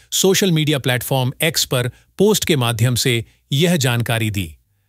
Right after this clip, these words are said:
वह हज सम्मेलन में भाग लेने और भारत तथा सऊदी अरब के बीच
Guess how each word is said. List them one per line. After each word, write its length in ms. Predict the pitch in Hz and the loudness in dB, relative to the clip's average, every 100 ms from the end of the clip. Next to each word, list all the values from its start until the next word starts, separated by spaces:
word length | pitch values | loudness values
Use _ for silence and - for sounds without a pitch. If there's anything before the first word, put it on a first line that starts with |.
| _ | _
वह 180 | 151 254 | 0 2
हज 160 | 196 214 | 2 2
सम्मेलन 480 | - 156 151 175 175 | 2 2 2 2 0
में 180 | 147 | 0
भाग 300 | 98 123 175 | 0 0 0
लेने 380 | 165 165 165 180 - - - | 0 2 0 -2 -6 -10 -4
और 120 | 156 | 0
भारत 400 | 107 151 208 - | 2 2 0 -2
तथा 200 | 151 160 | -2 0
सऊदी 380 | - 156 208 220 | 0 0 0 0
अरब 260 | 135 165 | 0 -2
के 140 | - 127 | -2 -2
बीच 340 | 147 175 - | 0 0 -4